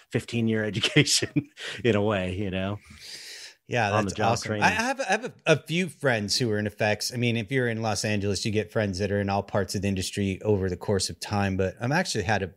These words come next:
Speaker 2: one of my friends, Caleb Schneider, who's
Speaker 1: Oh, I
Speaker 2: in
Speaker 1: know
Speaker 2: effect.
Speaker 1: Caleb. I worked
Speaker 2: Yeah,
Speaker 1: with him.
Speaker 2: yeah,
Speaker 1: Mm-hmm.
Speaker 2: yeah. Um, Caleb was
Speaker 1: He's a
Speaker 2: on
Speaker 1: great
Speaker 2: the show.
Speaker 1: bass player. He's a great
Speaker 2: Yeah.
Speaker 1: bass player.
Speaker 2: Oof. I'm d-, working on, I did the last cover for Bad Acid Trip, uh, his, his main band,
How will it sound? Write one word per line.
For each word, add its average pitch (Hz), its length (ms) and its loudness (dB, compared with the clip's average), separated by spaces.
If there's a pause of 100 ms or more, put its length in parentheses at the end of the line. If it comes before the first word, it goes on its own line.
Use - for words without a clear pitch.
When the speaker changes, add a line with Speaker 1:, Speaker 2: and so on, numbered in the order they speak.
Speaker 2:
one 107 160 0
of 101 40 2
my 98 140 2
friends, 98 380 -2
Caleb 104 300 0
Schneider, 98 360 -2
who's 90 340 -6 (440)
Speaker 1:
Oh, 165 80 4
I 175 120 8
Speaker 2:
in 170 60 6
Speaker 1:
know 190 60 6
Speaker 2:
effect. 139 160 2
Speaker 1:
Caleb. 139 240 6
I 139 80 2
worked 135 180 2
Speaker 2:
Yeah, 123 60 2
Speaker 1:
with 107 140 2
him. 113 160 -4 (140)
Speaker 2:
yeah, 127 200 0
Speaker 1:
Mm-hmm. 113 100 2
Speaker 2:
yeah. 107 200 -2 (140)
Um, 131 200 0
Caleb 175 340 -2
was 117 120 -6
Speaker 1:
He's 135 40 0
a 143 60 4
Speaker 2:
on 92 40 2
Speaker 1:
great 127 140 8
Speaker 2:
the 139 60 8
show. 110 80 4
Speaker 1:
bass 139 180 6
player. 87 400 0
He's 110 140 -6
a 104 40 -4
great 95 160 -2
Speaker 2:
Yeah. 180 300 4
Speaker 1:
bass - 20 -16 (160)
player. 202 120 -2
Speaker 2:
Oof. - 200 -8
I'm 151 180 2
d-, 165 100 -12
working 175 400 0
on, 160 160 -2
I 147 100 2
did 170 300 -2
the 156 100 2
last 123 480 -2
cover 131 280 2
for 123 160 -6
Bad 110 220 2
Acid 107 300 0
Trip, 107 380 4 (420)
uh, 104 300 0
his, 95 300 -2 (140)
his 107 360 2
main 107 360 0
band, 101 460 0